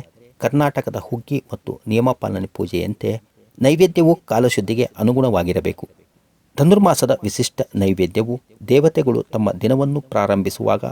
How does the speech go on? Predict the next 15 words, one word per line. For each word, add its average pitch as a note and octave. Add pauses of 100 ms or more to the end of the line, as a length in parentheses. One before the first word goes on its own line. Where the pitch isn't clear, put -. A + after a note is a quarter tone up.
(160)
ನೀಡುವ G2 (140)
ಉಪಹಾರಕ್ಕೆ -
ಸಮಾನವಾಗಿದೆ. F#2+ (680)
ಮುದ್ಗಾನ C3+ (320)
ಅಥವಾ F#2+ (160)
ಹುಗ್ಗಿ A#2+ (140)
ನೈವೇದ್ಯದ G2+ (300)
ವಿಶೇಷತೆ C3+ (100)
ಹೇಳಬೇಕೆಂದರೆ, G2 (640)
ಧನುರ್ಮಾಸದಲ್ಲಿ A#2 (460)
ವಿಷ್ಣು A#2 (140)
ಮತ್ತು -
ಮಹಾಲಕ್ಷ್ಮಿಗೆ A2+ (100)
ಅರ್ಪಿಸುವ -
ಪ್ರಮುಖ -